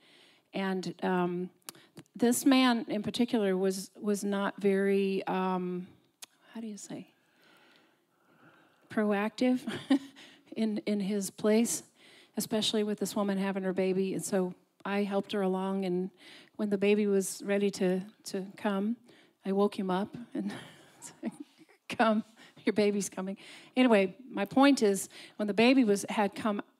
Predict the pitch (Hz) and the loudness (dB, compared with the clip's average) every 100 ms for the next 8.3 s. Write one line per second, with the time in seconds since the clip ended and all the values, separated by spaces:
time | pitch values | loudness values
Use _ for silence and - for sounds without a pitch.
0 | _ - 247 240 196 208 - - - - | _ -6 0 2 2 -2 -8 -20 -20 -20
1 | - - 202 190 185 190 - - _ _ | -20 0 4 4 4 2 -2 -12 _ _
2 | _ _ 220 214 202 - 196 208 190 190 | _ _ 0 2 2 -2 -2 -2 -2 -4
3 | 202 190 - 160 - - - - 190 190 | -2 -2 -4 -6 -6 -12 -10 -4 -2 -2
4 | 190 214 226 233 220 202 196 226 - _ | 0 0 0 0 2 0 -2 -6 -10 _
5 | - - 190 196 196 208 196 196 196 - | -20 -8 -4 -4 -4 -2 -2 -4 -4 -4
6 | 190 196 202 - - - - 208 - 196 | -2 -4 -6 -10 -18 -10 -6 -4 -2 -4
7 | 196 190 - 196 190 190 190 196 - 214 | -4 -8 -4 -4 -4 -4 -4 -4 -6 -4
8 | 208 208 | -2 -2